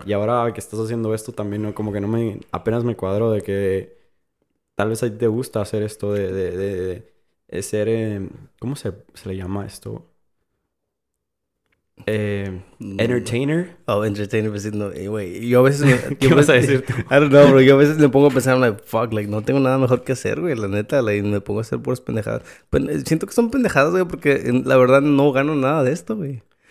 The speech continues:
Speaker 2: Pero, I mean,
Speaker 1: Porque
Speaker 2: se
Speaker 1: no
Speaker 2: gana la
Speaker 1: quieres, tal vez, ¿no?
Speaker 2: I guess, bro, se gana la plática, se gana la plática y está chingón platicar con la gente, güey. Hay gente que... Güey, hay gente con la que... La verdad, la verdad, güey, hay gente que viene aquí y platico mejor después de que nos quitamos de los micro-, le-, del micrófono, güey.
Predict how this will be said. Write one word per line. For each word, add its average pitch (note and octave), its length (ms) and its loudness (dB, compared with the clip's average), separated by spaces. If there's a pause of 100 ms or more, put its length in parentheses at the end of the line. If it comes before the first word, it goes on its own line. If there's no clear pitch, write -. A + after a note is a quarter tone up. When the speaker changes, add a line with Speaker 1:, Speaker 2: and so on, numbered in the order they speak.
(240)
Speaker 2:
Pero, D#3 320 6
I C#3 120 0
mean, D3+ 140 4
Speaker 1:
Porque C#3+ 140 2
Speaker 2:
se D#3 40 6
Speaker 1:
no C#3 80 6
Speaker 2:
gana E3 180 6
la - 80 8
Speaker 1:
quieres, A2+ 200 4
tal F#2+ 160 0
vez, G#2+ 280 -2
¿no? A2+ 180 -4 (300)
Speaker 2:
I F#3+ 100 2
guess, F#3 300 4
bro, A#2 240 4
se - 140 0
gana F3 180 0
la - 140 0
plática, A2+ 440 -2
se - 140 -6
gana C#3+ 220 -2
la E3 80 -4
plática B2 420 -2
y A2 140 -6
está A#2+ 160 -2
chingón D#3 340 -2
platicar B2+ 340 -4
con A2+ 120 -4
la A2 80 -2
gente, F#2+ 240 -10
güey. E2+ 200 -14 (340)
Hay A#2+ 120 -4
gente C#3 240 -2
que... B2+ 300 -4 (400)
Güey, C#3 220 4
hay C3 120 -2
gente E3+ 320 -2
con F3+ 160 -2
la D#3+ 100 2
que... A#2 220 -4
La A2+ 140 -2
verdad, A2+ 320 2
la A#2+ 180 0
verdad, G#2+ 420 0
güey, F3 180 -2
hay C3+ 80 -2
gente C3 260 -4
que D3 100 -6
viene B2+ 200 -2
aquí C#3 260 -4
y C3 100 -4
platico A#2 460 -6
mejor C3+ 560 0 (300)
después G#2 340 -6
de G#2+ 80 -4
que A#2+ 100 0
nos G#2+ 140 -2
quitamos G#2 380 -4
de G#2 80 -2
los G#2 180 -8
micro-, G#2+ 280 -10
le-, G2 200 -12
del G2 180 -10
micrófono, G2+ 460 -10
güey. - 200 -20